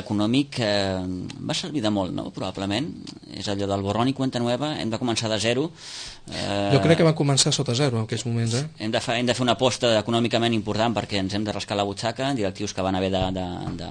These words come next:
Speaker 1: d'avalar, etcètera, etcètera. Hosti, mm,
Speaker 2: Però això
Speaker 1: complicat,
Speaker 2: passa,
Speaker 1: no?
Speaker 2: això passa a la Unió Esportiva Sitges i pot passar a qualsevol altra entitat, vull dir,
Speaker 1: Evidentment que sí.
Speaker 2: si no són gent que, que tirem del carro, malament a rai. I el resultat és el que hi és,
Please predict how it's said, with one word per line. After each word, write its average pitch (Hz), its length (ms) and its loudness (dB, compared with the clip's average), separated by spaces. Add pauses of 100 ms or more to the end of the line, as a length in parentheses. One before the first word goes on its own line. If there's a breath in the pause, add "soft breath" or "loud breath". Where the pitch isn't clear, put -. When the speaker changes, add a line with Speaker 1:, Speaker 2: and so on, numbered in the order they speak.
Speaker 1:
d'avalar, 110 500 2
etcètera, 95 320 -2
etcètera. 117 380 0
Hosti, - 1120 -10 (320)
mm, 90 400 -4 (1040 loud breath)
Speaker 2:
Però 143 140 -6
això 190 160 -4
Speaker 1:
complicat, 127 320 4
Speaker 2:
passa, 95 80 2
Speaker 1:
no? 98 340 0
Speaker 2:
això 165 220 -2
passa 180 240 0
a 147 160 0
la 135 80 -2
Unió 135 160 -4
Esportiva 135 320 -4
Sitges 139 320 2
i 127 40 -4
pot 120 120 -4
passar 127 200 -2
a - 40 -6
qualsevol 123 300 -2
altra 113 100 -2
entitat, 113 440 -4
vull 117 120 -4
dir, - 80 0
Speaker 1:
Evidentment 101 400 0
que 104 80 0
sí. 107 120 -4
Speaker 2:
si - 200 4
no 127 120 2
són 139 240 2
gent 135 300 4
que, 135 200 2 (100)
que 127 80 0
tirem 123 320 0
del 120 120 -2
carro, 123 240 -2
malament 117 320 0
a 110 80 -4
rai. 113 200 -2 (760 loud breath)
I 117 800 2
el 113 80 0
resultat 117 420 0
és 165 80 2
el 147 80 0
que 120 140 -2
hi 143 100 0
és, 214 140 -2